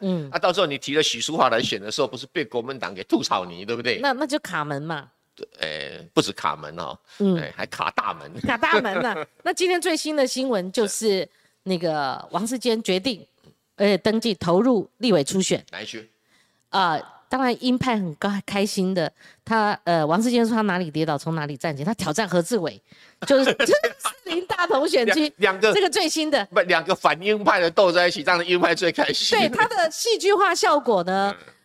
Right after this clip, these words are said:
Speaker 1: 呃，因为他本身是王世坚，
Speaker 2: 嗯。
Speaker 1: 他要挑战是谁呢？何志伟。英系为什么全场到场给王世坚欢呼？英系也不一定喜欢王世坚。
Speaker 2: 英系讨厌王世坚啊。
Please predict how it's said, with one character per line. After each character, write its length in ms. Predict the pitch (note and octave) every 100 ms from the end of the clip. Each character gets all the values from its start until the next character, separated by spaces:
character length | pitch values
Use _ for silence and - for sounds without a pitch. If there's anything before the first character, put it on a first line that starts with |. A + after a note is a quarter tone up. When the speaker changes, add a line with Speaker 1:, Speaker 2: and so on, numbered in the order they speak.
| _ -
Speaker 1:
呃， 240 | A3+ G#3
因 120 | D#4 G4+
为 140 | E4+
他 160 | C#4+ -
本 240 | - F3
身 320 | E3+ C4 C4
是 220 | A#3+ - D4+ - _ G#3+ -
王 260 | G3+ F#3+
世 260 | A3+ D#4+ C#4
坚， 340 | F#3+ A3+ A3 G#3+ - -
Speaker 2:
嗯。 80 | F3 - -
Speaker 1:
他 140 | -
要 60 | A4 A4
挑 220 | C#4 A#3+
战 200 | A#3+ F#4+
是 140 | D#4+ F4
谁 300 | - F#3+ G#3+
呢？ 260 | C4 C4+
何 400 | - - D#4+ D4+
志 360 | G4+ - A#4 F4+
伟。 480 | D#4 C#4 G#3+ E3+ D#3 - - - -
英 240 | G#4+ A4+
系 280 | - A4+ F#4
为 160 | G4+ F#4+
什 80 |
么 100 | C#4+ D4
全 260 | C#4+ D4
场 220 | F#4 C4+ C4
到 220 | F#4+ D4
场 260 | C#4+ A#3 A3
给 260 | G#3+ E3+ F3+
王 220 | F#3+ A#3 E4
世 160 | F#4
坚 220 | C#4 D4 D4
欢 280 | C4 C#4+ D4
呼？ 200 | C#4 C#4+
英 240 | - E4+
系 200 | F4+ E4+
也 100 | C#4
不 160 | F#3+ C4
一 80 | C#4
定 240 | C#4+ B3
喜 220 | - D3+
欢 180 | D#3 G3+
王 180 | F#3+ D3
世 200 | D#3+ F3+
坚。 280 | C3+ C3+ A#2+ - _
Speaker 2:
英 160 | - G#3+
系 100 | A3
讨 180 | D3 D#3
厌 80 | D3+
王 120 | C#3
世 160 | D#3
坚 260 | C#3+ C#3 C3+
啊。 280 | B2+ B2